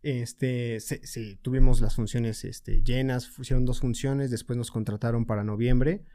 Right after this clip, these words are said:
para volver a hacerlo. Entonces, yo en ese trip de, eh, no saber, porque todavía estaba en preparatoria, no saber qué hacer entre,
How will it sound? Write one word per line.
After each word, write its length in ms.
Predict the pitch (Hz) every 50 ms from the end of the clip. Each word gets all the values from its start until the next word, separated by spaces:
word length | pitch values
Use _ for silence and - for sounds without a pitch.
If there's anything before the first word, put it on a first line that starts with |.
| - - - - - - -
para 120 | 120 110
volver 280 | 104 110 113 120 127 117
a 20 |
hacerlo. 520 | 107 - 139 135 135 135 135 135 135 135 -
Entonces, 560 | 147 135 127 165 165 160 175 185 180 - - - - - _ - -
yo 160 | 135 170 190
en 140 | 214 220 220
ese 200 | 214 - 220 185
trip 400 | - - 175 170 190 190 185 -
de, 280 | 156 147 151 147 143 135 -
eh, 200 | 143 131 123 - -
no 220 | 156 147 160 170
saber, 280 | 160 185 165 160 160 160
porque 200 | - 123 120 131
todavía 160 | - 151 156
estaba 180 | 151 - 156 147
en 80 | 147
preparatoria, 560 | 143 131 120 131 123 120 123 - 135 135 131 135
no 140 | 143 147
saber 340 | 143 - 139 135 139 135 -
qué 100 | - 143 127
hacer 460 | 120 - - 135 131 135 135 135 127
entre, 480 | 123 113 101 - - 107 107 101 95